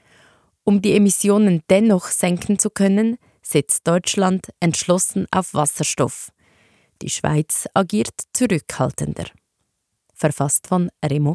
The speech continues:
Bürgi. Bei den möglichen Lösungen für die Dekarbonisierung unseres Energiesystems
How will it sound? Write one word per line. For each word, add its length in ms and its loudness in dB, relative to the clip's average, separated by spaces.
Bürgi. 400 -6
Bei 120 6
den 240 6
möglichen 520 2
Lösungen 640 2
für 140 -2
die 200 -4
Dekarbonisierung 1120 0
unseres 520 -2
Energiesystems 1120 0